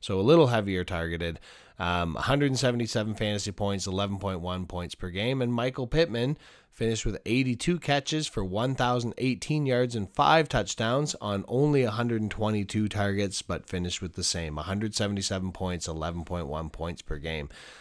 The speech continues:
Uh, preseason, they were not very close. We had Moore at number nineteen, so right about where he finished.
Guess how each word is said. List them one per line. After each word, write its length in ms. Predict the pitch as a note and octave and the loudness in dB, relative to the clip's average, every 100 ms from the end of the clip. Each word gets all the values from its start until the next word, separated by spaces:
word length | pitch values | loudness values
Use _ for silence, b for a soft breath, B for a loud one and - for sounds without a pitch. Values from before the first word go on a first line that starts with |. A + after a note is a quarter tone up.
| B B | B B
Uh, 280 | E2+ F2 | -2 0
preseason, 880 | E2 - D#3+ D#3 D#3 D3 C#3 C#3+ C#3 | -2 4 4 6 4 4 4 2 2
they 180 | A#2 G#2+ | 2 2
were 300 | G#2 G2+ G2 | 2 2 0
not 480 | F#2 G2 A2+ C3 F2 | 0 4 6 4 2
very 280 | G#2 G#2 G2+ | -2 -2 -2
close. 460 | - G2+ F2 - | -2 0 0 -2
We 80 | G2+ | 0
had 160 | G2+ F#2 | 0 2
Moore 380 | G2 G#2 B2 | 2 6 6
at 100 | G#2+ | 4
number 300 | F2 G2+ G2 | 2 0 0
nineteen, 580 | F#2 F#2+ G2 - A2 G2 | 0 0 -2 -2 0 0
so 140 | F2+ F2+ | 0 -2
right 200 | F2+ G2+ | 0 2
about 260 | F#2+ F#2+ | 2 0
where 140 | F2+ F2+ | 0 -2
he 80 | |
finished. 440 | D#2+ A#2 G#2+ F#2 | 0 0 0 0